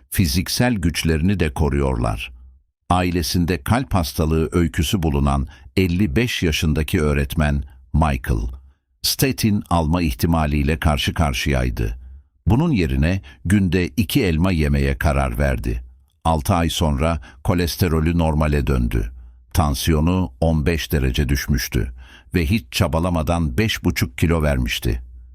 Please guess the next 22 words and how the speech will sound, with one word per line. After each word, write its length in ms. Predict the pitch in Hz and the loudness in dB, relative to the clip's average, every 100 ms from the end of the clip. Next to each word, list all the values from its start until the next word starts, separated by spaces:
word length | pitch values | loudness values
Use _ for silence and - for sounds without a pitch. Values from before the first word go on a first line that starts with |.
| - - | -14 2
Kritik 440 | 107 92 123 - | 2 4 0 0
nokta, 420 | 80 - 64 55 - - _ - | -2 0 0 0 -4 -16 _ 2
mümkün 440 | 101 127 127 151 | 4 2 0 0
olduğunca 760 | 123 101 82 131 131 78 71 - _ | 2 2 2 0 2 0 0 -4 _
organik 540 | 87 90 85 98 143 - | 0 2 2 2 2 0
ürünler 400 | 71 65 62 55 | 2 2 2 0
satın 380 | - 71 - 76 | 0 0 2 2
alın. 340 | 58 57 53 - - _ _ 76 | 2 0 -2 -8 -20 _ _ 0
Geleneksel 680 | 92 90 95 90 - 139 | 2 2 2 0 0 0
elmalar 520 | 87 65 64 65 71 - - - | 0 0 0 0 -2 -6 -16 -4
tüm 260 | - 160 104 | 0 2 2
meyveler 480 | 80 76 80 95 107 | 2 2 0 0 0
arasında 720 | 76 65 - 76 67 71 67 - - | 0 -2 0 0 2 0 -2 -10 -4
en 160 | 135 180 | 0 0
yüksek 600 | 160 87 - 87 76 - | 0 -2 0 -2 -2 0
pestisit 600 | 90 71 - 76 135 - | 0 2 -2 0 0 0
kalıntısına 680 | - 73 71 73 - 78 78 | 0 0 0 -2 0 0 0
sahip 420 | - 78 80 - | 0 2 2 2
olanlardır 720 | 73 67 62 62 55 58 - - _ _ - | 0 2 2 0 0 -4 -6 -14 _ _ 0
ve 180 | 110 110 | 0 2
bu 160 | 160 139 | 0 0
kimyasallar 960 | - 78 73 67 - 71 65 73 78 | 0 2 2 0 0 0 0 0 -2